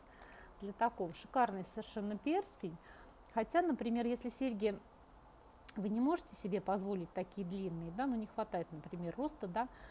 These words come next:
камень совершенно простой огранки, то есть обыкновенная груша, и много таких классических серёг, когда есть просто камушек такой, висит на английской, за-, на английской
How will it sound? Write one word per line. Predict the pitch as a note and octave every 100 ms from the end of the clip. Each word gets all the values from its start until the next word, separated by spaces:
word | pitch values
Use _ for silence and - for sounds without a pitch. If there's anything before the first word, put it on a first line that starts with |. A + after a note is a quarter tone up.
| - - -
камень | D4 C4 A#3
совершенно | B3 - B3 A3+
простой | A#3 A#3+ - G#3
огранки, | G3+ C#4+ G4 F#4
то | - A3
есть | G#3+
обыкновенная | G#3 F#3 - A#3 A3 F3+ F3+ F#3+
груша, | A#3 G#3 F3 - B3+ D#4+ C4
и |
много | A3+ B3+ B3 B3
таких | G#3 A#3
классических | - A3 A#3 A#3+ - - A3
серёг, | - C#4 G4
когда | G4 G3+ G#3
есть | A3
просто | - A#3+ G#3 -
камушек | G3+ F4 G#4 F#4+ D#4 -
такой, | A#3+ - A#3
висит | G3 - D4
на | A#3
английской, | F#3+ F3+ A#3 - G3
за-, | G3
на | F#3+ G3
английской | G3 A3+ - A3 G3